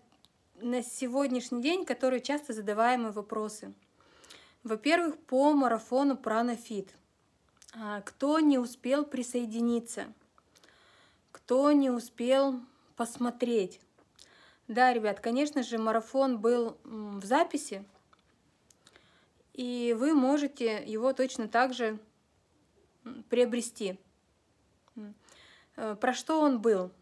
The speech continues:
М, мы там разобрали несколько случаев участников, вот, и поговорили про некоторые органы, некоторые мышцы,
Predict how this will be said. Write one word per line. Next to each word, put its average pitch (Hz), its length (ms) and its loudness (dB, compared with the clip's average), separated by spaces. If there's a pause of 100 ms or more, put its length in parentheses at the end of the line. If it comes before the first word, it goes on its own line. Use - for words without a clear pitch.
(120)
М, 208 1120 -10 (560)
мы 269 200 0
там 254 280 0
разобрали 247 560 4
несколько 226 720 -2 (1600)
случаев 233 800 -4
участников, 339 920 -2 (920)
вот, 233 420 0
и 311 260 -2
поговорили 269 600 0
про 233 340 0
некоторые 233 460 -2
органы, 302 500 2
некоторые 226 540 -4
мышцы, 269 600 -4